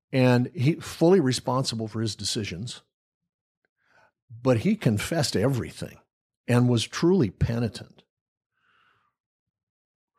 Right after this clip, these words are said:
But when he went to his pastor and told him what was going on, the pastor decided to bring this guy in front of their entire congregation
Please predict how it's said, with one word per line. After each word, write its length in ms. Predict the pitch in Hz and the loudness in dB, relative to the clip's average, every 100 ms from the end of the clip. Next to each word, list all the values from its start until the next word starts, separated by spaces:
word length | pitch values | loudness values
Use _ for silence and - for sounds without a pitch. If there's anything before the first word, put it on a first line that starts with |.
| _ - | _ -6
But 100 | 147 | -2
when 160 | 147 156 | 4 4
he 60 | |
went 200 | 156 208 | 4 2
to 100 | 214 | 4
his 120 | 135 | 2
pastor 680 | - - 143 147 - - - 131 | 0 -2 0 0 -2 -6 -10 -8
and 180 | 101 | -8
told 440 | - - 143 147 101 | -8 -4 0 0 -2
him 200 | 71 - _ _ _ _ | -6 -20 _ _ _ _
what 200 | 113 120 | -4 -2
was 120 | 131 - | -2 -2
going 300 | 113 104 113 | 0 2 2
on, 420 | 117 76 - - _ _ _ _ _ _ _ - | 0 -4 -8 -18 _ _ _ _ _ _ _ -12
the 60 | 107 | -8
pastor 500 | - 143 160 - 143 | 0 2 2 2 0
decided 540 | 113 - 113 101 101 | 2 4 4 2 0
to 80 | 107 | -4
bring 400 | 95 101 113 147 | -4 -2 0 2
this 180 | 120 92 | 0 0
guy 300 | - 87 92 | -2 -2 -4
in 160 | 92 | -6
front 220 | 87 117 104 | -6 -4 -4
of 60 | |
their 160 | 98 92 | -6 -8
entire 420 | 85 - 117 117 | -10 -4 -2 -2
congregation 920 | - 113 104 95 85 78 - - | -2 -4 -4 -6 -10 -12 -12 -12